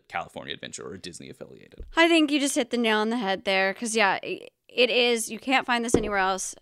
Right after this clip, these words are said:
Speaker 2: Soarin' is so special and unique. Um, if I had a choice between Soarin' Around the World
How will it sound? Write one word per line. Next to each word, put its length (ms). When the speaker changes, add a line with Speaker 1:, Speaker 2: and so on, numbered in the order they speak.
Speaker 2:
Soarin' 560
is 160
so 120
special 420
and 120
unique. 480
Um, 420
if 160
I 60
had 180
a 40
choice 280
between 280
Soarin' 240
Around 140
the 80
World 320